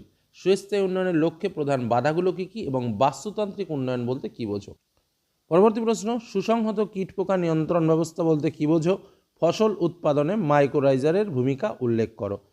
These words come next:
এই প্রশ্নটাও কিন্তু ভীষণ, ভীষণ ইম্পর্টেন্ট প্রশ্ন। এটা, এই প্রশ্ন কটা কিন্তু ভালো করে পড়ো সুস্থায়ী উন্নয়ন থেকে। আমি বারবার বলছি, সুস্থায়ী উন্নয়ন থেকে এই কটা প্রশ্ন দিয়েছি, খুব ভালো করে পড়ো। তারপরে তোমার, আম,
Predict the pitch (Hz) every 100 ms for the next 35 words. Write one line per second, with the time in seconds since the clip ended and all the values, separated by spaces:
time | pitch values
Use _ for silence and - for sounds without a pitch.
0 | _ 113 147 147 156 151 165 156 143 151
1 | 123 131 175 147 127 - 190 220 110 113
2 | 107 127 131 156 143 180 190 - _ _
3 | 120 139 147 165 160 170 170 170 165 170
4 | 175 180 139 139 139 160 147 180 202 -
5 | 123 123 - 165 120 110 107 104 98 92
6 | 98 _ _ _ 117 123 131 147 170 175
7 | 180 175 196 - 139 139 151 139 135 135
8 | 135 127 127 135 147 143 139 143 135 147
9 | 139 147 190 - 123 117 120 123 147 147
10 | 156 170 - _ _ _ 127 127 120 143
11 | 127 139 139 135 135 131 127 123 120